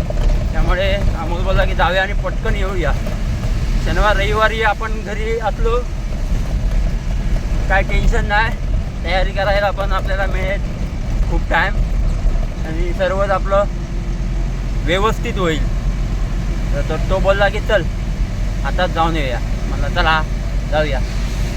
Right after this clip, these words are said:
चला, पटापट जाऊया. आता डायरेक्ट भेटतो आणि इथे कुठेतरी जेवतो आणि आता डायरेक्ट तरायामध्ये भेटूया आपण. चला.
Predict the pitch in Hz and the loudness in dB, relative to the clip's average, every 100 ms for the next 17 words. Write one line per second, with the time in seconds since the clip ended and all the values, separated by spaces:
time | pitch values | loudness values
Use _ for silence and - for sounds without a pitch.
0 | - - - - - - - 269 311 285 | -2 0 0 0 0 0 2 4 4 2
1 | - 240 247 262 254 254 262 262 - - | -2 -4 -2 -2 0 0 2 0 -2 -8
2 | - - - - - - - - 156 175 | -8 -6 -6 -6 -6 -6 -6 -6 -4 -2
3 | 185 214 190 - 220 233 226 214 - - | -2 -4 -4 -4 0 0 2 2 0 0
4 | - - - - - - 151 - 180 180 | -2 -4 -4 -4 -4 -4 -2 0 0 0
5 | 208 - 202 208 214 240 277 285 175 180 | 2 2 2 2 4 4 4 2 -6 -6
6 | 185 180 185 180 185 220 226 - - - | -4 -4 -2 -2 -2 -2 -4 -4 -4 -4
7 | - - - - - - - - - - | -4 -4 -4 -4 -4 -4 -4 -4 -4 -2
8 | - - - - 185 202 220 214 208 208 | -2 -2 -2 0 2 4 2 0 -2 -4
9 | 190 185 151 139 147 180 202 185 143 | -2 -2 -2 -2 -2 -2 2 2 2